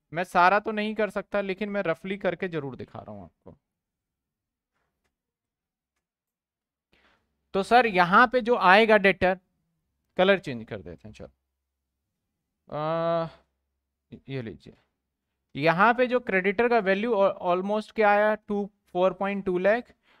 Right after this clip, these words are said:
और यहाँ डेटर का वैल्यू क्या है? तीन में से पचास गए, टू पॉइंट फ़ाइव लाख।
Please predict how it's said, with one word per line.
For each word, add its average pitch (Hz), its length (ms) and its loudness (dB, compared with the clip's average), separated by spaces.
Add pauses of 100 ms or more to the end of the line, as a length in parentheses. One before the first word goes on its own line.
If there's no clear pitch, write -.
(120)
और 147 140 2
यहाँ 190 280 4
डेटर 208 300 4
का 220 80 2
वैल्यू 208 240 -2
क्या 202 160 0
है? 208 160 2
तीन 220 380 -4
में 214 140 -4
से 202 120 -6
पचास 180 380 0
गए, 196 120 -2
टू 160 180 -8
पॉइंट 220 360 -8 (1600)
फ़ाइव - 160 -14
लाख। - 220 -20